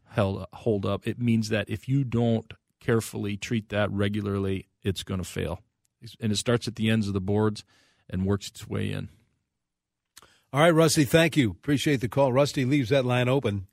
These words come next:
Speaker 2: six five one, nine eight nine, nine two two six. Or if it's easier, send a text message to, uh, Luke with the same number, six five one, nine eight nine, nine two two six.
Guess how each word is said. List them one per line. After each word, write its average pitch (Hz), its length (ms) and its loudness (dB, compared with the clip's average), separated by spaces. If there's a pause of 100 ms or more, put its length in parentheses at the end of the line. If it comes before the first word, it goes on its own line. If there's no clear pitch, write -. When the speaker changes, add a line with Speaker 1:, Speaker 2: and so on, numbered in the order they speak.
Speaker 2:
six - 260 -4
five 120 260 2
one, 120 300 0
nine 117 220 2
eight 113 180 0
nine, 117 300 0
nine 110 240 -2
two 113 180 -6
two 107 160 -8
six. 117 260 -4
Or 131 100 2
if 113 100 0
it's 104 120 -4
easier, 113 300 2
send 117 340 0 (460)
a 104 140 0
text - 360 0
message 113 480 0 (440)
to, 110 280 4
uh, 107 220 4
Luke 127 400 4 (160)
with 131 160 4
the - 80 -6
same 160 240 2
number, 185 280 -2
six - 240 -10
five 117 220 0
one, 113 220 0
nine 107 220 0
eight 104 140 -4
nine, 98 260 -2
nine 90 280 -6
two 101 180 -8
two 104 200 -14
six. - 400 -14